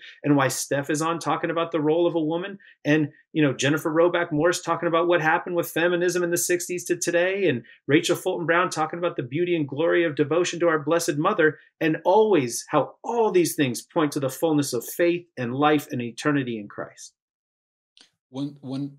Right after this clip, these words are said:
Speaker 2: just a little piggyback on that, Ryan and, and Elliot. Um, Andrew Breitbart famously said that,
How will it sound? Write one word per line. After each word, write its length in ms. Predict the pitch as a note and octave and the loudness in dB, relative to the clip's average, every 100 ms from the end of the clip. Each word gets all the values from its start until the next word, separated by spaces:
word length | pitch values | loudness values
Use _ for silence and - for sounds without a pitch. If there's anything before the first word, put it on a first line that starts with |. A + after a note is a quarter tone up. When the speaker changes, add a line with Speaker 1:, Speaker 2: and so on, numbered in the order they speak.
| - | -16
Speaker 2:
just 220 | C3 - | -12 -10
a 20 | |
little 240 | B2 B2+ - | -8 -10 -10
piggyback 460 | C3+ B2 G#2+ F#2 | -10 -10 -10 -12
on 80 | G2 | -14
that, 220 | G2 - _ _ _ _ _ | -14 -18 _ _ _ _ _
Ryan 300 | G#2+ G#2 F#2+ | -14 -10 -10
and, 120 | F#2 F2 | -10 -14
and 200 | G#2+ G#2 | -14 -14
Elliot. 340 | G2+ G2+ G2 E2+ _ _ | -10 -10 -10 -14 _ _
Um, 480 | G2+ G2 F#2 F#2 F#2 _ _ _ | -14 -12 -12 -16 -20 _ _ _
Andrew 240 | A#2+ A#2 G2 | -10 -8 -8
Breitbart 500 | G#2+ G#2+ - F#2+ E2+ _ _ | -8 -10 -10 -12 -12 _ _
famously 460 | - G2+ F#2+ - F2+ | -16 -12 -12 -10 -8
said 300 | - F2+ E2+ | -8 -10 -12
that, 300 | F2 - | -16 -16